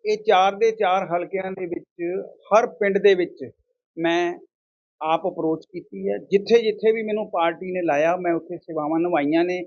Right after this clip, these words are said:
ਚਾਹੇ ਉਹ ਬਤੌਰ ਹਲਕਾ ਇੰਚਾਰਜ ਨੇ, ਚਾਹੇ ਬਤੌਰ ਐਮ ਐਲ ਏ ਨੇ ਜਾਂ ਬਤੌਰ ਮੰਤਰੀ ਨੇ। ਸਾਰੇ ਪਿੰਡਾਂ ਦੇ ਵਿੱਚ ਡਿਵੈਲਪਮੈਂਟ ਦੇ ਕੰਮ ਜਿਹੜੇ ਨੇ,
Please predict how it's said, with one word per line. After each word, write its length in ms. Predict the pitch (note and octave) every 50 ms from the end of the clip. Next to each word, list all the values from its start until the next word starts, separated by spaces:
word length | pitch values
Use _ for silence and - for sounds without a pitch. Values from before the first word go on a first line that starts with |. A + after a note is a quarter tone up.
| - _ _ _ _ -
ਚਾਹੇ 220 | G3 D#3 E3+ F3
ਉਹ 80 | F3+ D#3+
ਬਤੌਰ 320 | E3 D3+ D#3 D3+ D#3+ D#3 C3+ D3
ਹਲਕਾ 260 | D3+ C#3+ - F3 F3
ਇੰਚਾਰਜ 400 | F3 E3+ F3+ F3 E3+ E3+ E3+ E3
ਨੇ, 180 | F3 F3 F3 E3
ਚਾਹੇ 260 | - E3 C#3+ D3+ D#3
ਬਤੌਰ 320 | D3+ D3+ - D3 C#3+ D#3
ਐਮ 320 | - - - C3+ C#3+ D3+ E3+
ਐਲ 140 | F3+ F#3 G3
ਏ 80 | G3
ਨੇ 220 | G3 F#3+ F#3+ F#3 E3+
ਜਾਂ 180 | D#3+ D#3 D#3+
ਬਤੌਰ 340 | D#3 D3+ C#3 D3+ D3 D3 D3+
ਮੰਤਰੀ 460 | D3+ C#3+ C#3 C3+ C#3 D3 E3 F3 F3
ਨੇ। 260 | E3 D#3+ E3 F#3 G3 G3 - _ _ _ _ _ -
ਸਾਰੇ 420 | - - D#3+ D#3+ F3+ G#3+ A#3 A#3+
ਪਿੰਡਾਂ 400 | A#3 A#3 A3 G3 F#3+ F#3+ F#3+ F#3
ਦੇ 140 | F#3 F#3 F3
ਵਿੱਚ 180 | E3+ E3 D#3+
ਡਿਵੈਲਪਮੈਂਟ 560 | - G3+ F#3+ D#3+ D#3 D3+ D3+ D#3 D#3+ D#3+ D#3 D#3
ਦੇ 140 | D#3+ E3
ਕੰਮ 300 | D#3 - D3 C#3+ D3 D3
ਜਿਹੜੇ 240 | D3 D#3 D3+ D#3 D#3
ਨੇ, 340 | D3 D3 D3 D#3 F3 G3